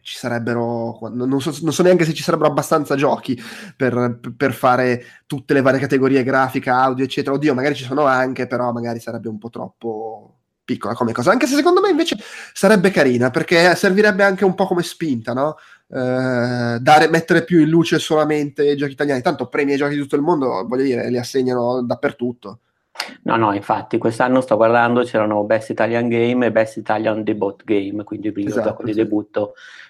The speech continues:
Speaker 2: italiano, quindi diciamo erano due categorie minori, però in effetti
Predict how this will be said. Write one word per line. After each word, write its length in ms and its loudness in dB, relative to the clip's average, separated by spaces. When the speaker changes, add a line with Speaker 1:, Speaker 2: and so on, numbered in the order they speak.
Speaker 2:
italiano, 720 2
quindi 480 2
diciamo 260 0
erano 180 -2
due 120 0
categorie 1600 -4
minori, 280 -2
però 420 2
in 120 6
effetti 680 0